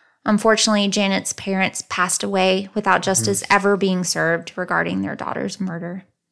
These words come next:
Speaker 1: Her family, as well as the Romacks, strongly believe that Robert Mueller was involved with Janet's murder.
Speaker 2: I think everybody does at this point.
Speaker 1: Now, I could have stopped here.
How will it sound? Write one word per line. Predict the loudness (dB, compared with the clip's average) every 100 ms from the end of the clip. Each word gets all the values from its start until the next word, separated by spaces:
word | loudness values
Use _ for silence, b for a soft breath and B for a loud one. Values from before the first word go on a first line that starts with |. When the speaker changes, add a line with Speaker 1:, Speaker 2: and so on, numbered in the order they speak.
| _
Speaker 1:
Her | 0
family, | 2 4 4 2 2
as | 2 4
well | 4
as | 2 0
the | 2
Romacks, | 2 6 4 4 0 -2 0
strongly | -2 4 4 4 2
believe | 0 0 -2 -6 -4
that | -2 -2
Robert | 0 0 2 0
Mueller | -2 -2 0 0 -2
was | -4 -6
involved | -2 -2 -2 -8 -18 -12
with | -12
Janet's | -10 -12 -12 -16 -16
murder. | -14 -14 -18 _ _ _ _ _ _ -10
Speaker 2:
I |
think | -4 -2
everybody | 0 -2 -4
does | -6 -6
at | -8
this | -12
point. | -14 -18 -18 _ _ _ _ _ _ _ 0
Speaker 1:
Now, | 2 2 -2 b b b _ _ -2
I | 2
could | 4
have | 4 2
stopped | 2 0 -2 -2
here. | -2